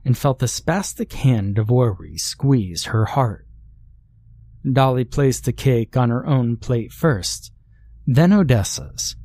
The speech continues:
and finally, the place in front of the backwards chair. The girls ate in silence, they were meant to keep their eyes down, but Odessa couldn't help but glance up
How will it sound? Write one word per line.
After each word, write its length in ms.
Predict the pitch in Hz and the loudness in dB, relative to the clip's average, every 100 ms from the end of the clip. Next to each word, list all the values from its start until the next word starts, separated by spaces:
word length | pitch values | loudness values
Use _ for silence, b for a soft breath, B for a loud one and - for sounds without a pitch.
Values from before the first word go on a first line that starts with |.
| - - - | -18 -20 -2
and 180 | 131 107 | 0 2
finally, 600 | - 135 117 87 78 - - - _ - | 2 4 4 0 -10 -18 -20 -20 _ -18
the 100 | - | -16
place 500 | - - 127 101 - | -6 0 2 0 -4
in 120 | 101 92 | -6 -6
front 400 | - 139 92 - - | 0 0 0 -4 -4
of 80 | 104 | -2
the 80 | |
backwards 640 | 101 104 90 - 95 92 - | 0 0 -2 -4 -8 -8 -8
chair. 560 | - 139 127 90 - - - - - - - - - - - - | 0 2 2 0 -10 -20 -20 -20 -20 -20 -20 -20 -20 -20 -20 -6
The 140 | 135 131 | 0 4
girls 520 | 180 165 135 123 - - | 6 6 4 2 -2 0
ate 300 | 143 120 - | 2 2 0
in 160 | 127 107 | -2 -2
silence, 800 | - 131 123 95 78 - - - - - B B B | 0 2 2 0 -6 -10 -10 -10 -16 -20 B B B
they 120 | 143 | 2
were 140 | 143 143 | 4 6
meant 260 | 156 202 | 4 2
to 80 | - | -2
keep 280 | - 139 120 | 0 2 2
their 180 | 123 117 | 4 4
eyes 380 | 113 110 113 107 | 4 2 0 -2
down, 560 | - 139 104 80 78 - - - _ - | 2 4 4 0 -10 -20 -20 -20 _ 0
but 140 | 117 | 2
Odessa 560 | 127 110 151 180 - 262 | 4 2 0 0 -4 -6
couldn't 380 | - 156 135 | 0 0 2
help 300 | 120 120 107 113 | 0 0 0 0
but 160 | 127 | 0
glance 440 | 120 120 117 107 131 | 2 2 2 0 0
up 180 | 107 | -2